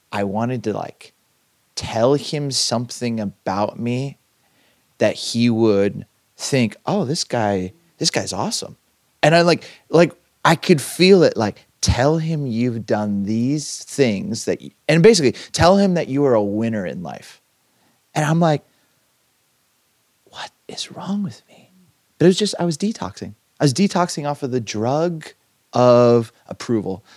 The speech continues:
drug of stimulation. And then I, it was kinda this point of just recognizing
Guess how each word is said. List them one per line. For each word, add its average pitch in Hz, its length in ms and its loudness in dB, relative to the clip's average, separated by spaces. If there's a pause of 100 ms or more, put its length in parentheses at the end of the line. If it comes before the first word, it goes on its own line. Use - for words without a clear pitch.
(260)
drug 147 540 4
of 139 80 -4
stimulation. 107 760 -4 (300)
And 120 180 0
then 135 160 4
I, 131 100 2
it - 100 -4
was 123 160 0
kinda 135 400 0 (220)
this 120 120 0
point 143 440 -2
of 110 60 -6
just 120 200 -4
recognizing 123 560 0